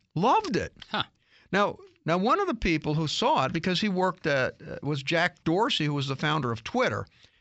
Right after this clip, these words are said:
Speaker 1: And, of course, Jack Dorsey was at Odeo when he was there. Jack Dorsey got this Instagram, and he tweeted a, a bit.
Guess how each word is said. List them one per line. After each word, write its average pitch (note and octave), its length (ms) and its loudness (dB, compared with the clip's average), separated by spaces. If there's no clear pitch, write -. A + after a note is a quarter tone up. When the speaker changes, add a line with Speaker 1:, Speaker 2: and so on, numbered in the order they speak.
Speaker 1:
And, D3+ 80 0
of D#3 60 -2
course, D3 200 0
Jack D#3+ 360 -2
Dorsey F#3 380 0
was B2+ 200 -2
at C3 80 0
Odeo E3 540 0
when C#3 140 0
he C3 60 0
was A2+ 200 -4
there. G2+ 280 -6
Jack A3+ 340 -2
Dorsey C#3+ 600 -2
got C#3+ 320 -2
this G3+ 180 -4
Instagram, A#2 800 -4
and D#3 120 2
he F#4+ 160 2
tweeted D4 600 2
a, C#3 120 0
a C#3+ 60 2
bit. C3+ 280 -2